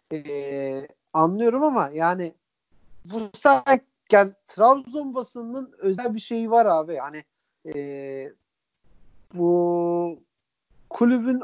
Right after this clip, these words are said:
adeta düşmanı gibiler ya. Hani bunu bulamıyorum yani. Kulübün düşmanılar adeta. Yani hani, eee, düşünsene Trabzonspor T V diye bir kanal var. Eee, kuruyorsun.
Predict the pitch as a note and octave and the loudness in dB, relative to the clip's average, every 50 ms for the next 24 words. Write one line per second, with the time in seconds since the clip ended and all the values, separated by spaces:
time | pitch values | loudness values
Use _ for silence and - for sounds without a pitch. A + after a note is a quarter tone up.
0 | - G#3 A3 B3 C4 B3 B3 A#3+ A3+ - A3 A3+ A#3 A#3 A3+ - E3+ F3 F3 G3 | 2 4 6 6 6 6 4 2 0 0 0 0 0 0 -2 -6 -12 -14 -14 -14
1 | F3 - - G#3+ G#3+ A3+ A#3 A#3 F#3+ G3 D#3+ D3 D3+ C#3 C3 B2+ B2 A#2 A#2+ A#2+ | -14 -14 -12 -10 -8 -8 -8 -8 -10 -10 -10 -10 -8 -6 -6 -6 -6 -8 -10 -12
2 | C3+ E3 _ _ _ _ _ _ _ - D#3 D3 - E3 E3+ E3+ E3+ - _ _ | -12 -14 _ _ _ _ _ _ _ -10 -10 -6 -4 -2 -4 -4 -4 -10 _ _
3 | _ - C#3+ D#3+ G#3 A#3 A3 G#3+ G3 F#3 E3 D3+ C#3 B2+ B2+ A#2 A2+ A2+ A2+ G#2+ | _ -6 -2 0 0 2 4 4 4 4 4 2 -2 -8 -12 -12 -14 -16 -18 -18
4 | A2+ - _ _ _ _ _ _ _ _ _ _ _ _ _ _ - - - - | -20 -20 _ _ _ _ _ _ _ _ _ _ _ _ _ _ -20 -20 -20 -20
5 | - - - - _ _ _ _ - - - - - _ _ - - - - - | -20 -20 -20 -20 _ _ _ _ -20 -20 -20 -20 -20 _ _ -20 -20 -20 -20 -20
6 | _ - - - _ _ _ - - - - - F#3+ F#3 G3 G3 A3 A3 G#3+ F#3+ | _ -20 -20 -20 _ _ _ -20 -20 -20 -4 0 0 0 2 0 0 -2 -2 -2
7 | G3 F3 - - G3 F#3+ G3 G3 G#3 G#3 G3+ F#3 D#3+ C#3+ C3 B2+ A#2 A#2 A2 _ | -4 -6 -6 -8 -8 -6 -6 -6 -6 -4 -4 -2 -2 0 -2 -2 -4 -8 -12 _
8 | - B2 A#2+ A#2+ B2 B2 B2+ C3+ C#3 C#3+ C#3 C3+ - _ _ _ _ _ _ _ | -6 -4 -2 -2 -2 -2 -4 -4 -6 -6 -6 -8 -12 _ _ _ _ _ _ _
9 | _ _ _ D#3+ D3+ C#3+ C#3 C3+ C3+ C#3 D3 D#3 F3 - - A3 A3 - - B3+ | _ _ _ -6 -4 -4 -2 -2 -4 -6 -6 -8 -10 -10 -10 -12 -8 -2 0 0
10 | G#3+ F3+ - G3+ G#3 G#3 G#3 G#3 G3+ F#3+ G#3 - G3+ G3 - _ _ G#3+ G3+ F#3+ | 0 2 4 6 6 6 6 4 0 -2 -2 -4 -4 -4 -8 _ _ -4 -4 -4
11 | - _ - G3 F#3+ G3 G3 F#3 G3 G3 F#3 F#3 - - F#3+ F#3 G3 G3+ G3 E3+ | -4 _ -8 -8 -8 -6 -4 -2 -2 -2 -2 -2 -6 -6 -6 -4 -2 -2 -4 -2
12 | D3 F3 G3+ - _ _ _ _ _ _ - - C#3 C#3 C#3 - - - D3 C#3+ | -4 -4 -6 -6 _ _ _ _ _ _ -12 -10 -10 -10 -10 -12 -12 -8 -4 -2
13 | C#3+ C#3 - - G3+ G3+ | 0 0 -2 -4 -8 -12